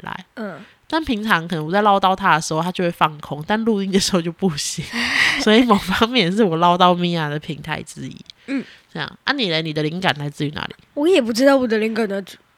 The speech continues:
Speaker 2: 可能就是乱讲话。我可，我很爱讲话。然后 Podcast 这个专长就是讲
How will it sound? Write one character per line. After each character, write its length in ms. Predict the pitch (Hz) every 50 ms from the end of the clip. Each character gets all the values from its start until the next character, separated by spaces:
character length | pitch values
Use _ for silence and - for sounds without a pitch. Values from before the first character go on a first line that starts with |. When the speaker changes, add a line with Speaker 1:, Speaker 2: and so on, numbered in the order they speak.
| _ _ _ _ _ _ - - _
Speaker 2:
可 160 | - - 214
能 440 | 202 196 190 180 180 185 196 208 226 -
就 360 | - 277 277 269 247 226 220
是 220 | 226 226 220 208
乱 220 | 208 220 220 196 196
讲 180 | 196 156 139 175
话。 340 | 180 175 170 160 127 90 90 - -
我 160 | - 196 220
可， 300 | 214 - - - - - _ - - - - - - - - -
我 100 | 294 381
很 280 | - - 330 247 185
爱 180 | 214 262 285 269
讲 160 | - - - - -
话。 160 | - - - - - _ _ _ _ _ _ _ _ _ _ _ _
然 180 | - 208 220 247
后 80 | 269
Podcast 560 | 269 - - - - 247 247 - - 233 196 -
这 80 | - 226
个 120 | - 202
专 280 | 196 - 220 190 185 208
长 280 | - - - 175 160 160
就 120 | 180 - 185
是 160 | 190 196 196
讲 220 | 185 - - -